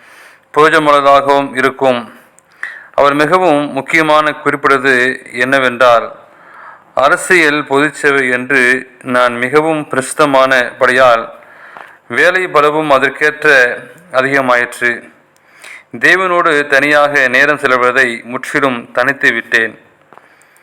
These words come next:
இதை பார்த்த என் அன்பு தேவன், நான் மீண்டும் அவரோடு நெருங்கி வாழ வேண்டும், அவர் என்னோடு பேசுவதை நான் கேட்க வேண்டும், நான் அவரோடு பேச வேண்டும்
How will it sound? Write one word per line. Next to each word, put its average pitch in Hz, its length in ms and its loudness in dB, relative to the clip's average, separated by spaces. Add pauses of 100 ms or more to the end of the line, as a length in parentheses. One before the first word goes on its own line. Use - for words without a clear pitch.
(160)
இதை 120 200 -2
பார்த்த 143 500 0
என் 127 200 0
அன்பு 135 340 -2
தேவன், 123 520 0 (680)
நான் 123 280 -2
மீண்டும் 165 540 -2
அவரோடு 131 640 2
நெருங்கி 139 380 0
வாழ 123 260 2
வேண்டும், 123 440 -4 (880)
அவர் 139 220 2
என்னோடு 147 640 2
பேசுவதை 151 540 2
நான் 131 260 -2
கேட்க 143 320 -2
வேண்டும், 127 600 -4 (580)
நான் 135 220 0
அவரோடு 151 380 0
பேச 160 380 -2
வேண்டும் 135 540 -2